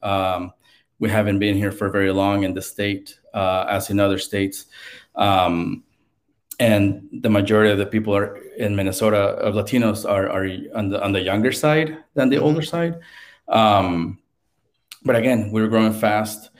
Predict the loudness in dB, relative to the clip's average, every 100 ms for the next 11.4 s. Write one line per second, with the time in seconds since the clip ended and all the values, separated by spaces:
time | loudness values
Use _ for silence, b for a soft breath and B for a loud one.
0 | b b b -6 0 2 4 2 0 -4
1 | -6 -8 -16 _ -2 2 2 0 -2 -8
2 | -12 _ _ -2 0 0 -2 0 0 -2
3 | -10 _ _ -20 -20 -20 -14 -10 -2 2
4 | 2 2 0 0 0 2 2 4 2 2
5 | 0 -4 -6 -20 _ -6 0 2 2 2
6 | 2 2 2 -2 -4 -4 -4 -4 -8 -6
7 | -6 -6 -6 -6 -6 -8 -8 -10 -8 -10
8 | -10 -20 _ -2 0 0 -2 -6 -4 -2
9 | 2 2 4 4 4 6 4 0 -12 _
10 | -2 0 0 0 0 0 -6 -4 -4 -2
11 | 0 2 0